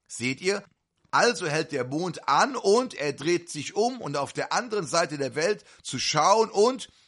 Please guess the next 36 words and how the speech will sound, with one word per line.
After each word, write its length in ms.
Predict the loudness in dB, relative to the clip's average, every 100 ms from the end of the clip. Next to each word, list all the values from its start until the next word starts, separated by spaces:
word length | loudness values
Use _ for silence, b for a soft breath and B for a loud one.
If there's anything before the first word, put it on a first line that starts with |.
| _
und 140 | -10
hier 260 | -6 -6 -4
kommt 300 | 0 0 0
das 220 | -6 0
Wasser 420 | 2 2 2 0 B B
sehr 260 | -4 -2
schnell 240 | -2 -4 -4
herein 580 | -4 -4 -2 -2 -2 -6
und 180 | -4
dann 260 | -2 -2 -4
dreht 300 | -2 -2 0
er 140 | -2
sich 300 | -2 -4 -4
wieder 260 | 0 0 0
um. 140 | -2 -8 _ _ _ _
Er 220 | 4 4
ist 240 | 2 -4 -4
der 100 | -4
Diener 580 | -4 -4 2 2 2 B
Jehovas. 840 | -2 0 2 0 -2 -6 -10 -16 -20 _ _ _
Das 280 | -8 -6 -4
Meer 300 | -2 0 0
hält 280 | 0 -2
inne 380 | -4 -4 0 -2 B B
und 180 | -8 -4
geht 300 | -4 -6 -4
wieder 240 | 0 2
an 140 | 0 -2
seinen 400 | -2 -2 -2 -6
Platz 440 | 2 2 2 -4
zurück, 240 | -2 -2 0
weil 220 | 2 2
es 140 | 0
das 220 | -4 -4 -6
vollkommene 880 | -12 -2 2 2 0 -2 -2 0 -2
Bewegen 720 | -4 -4 -2 -2 -4 -8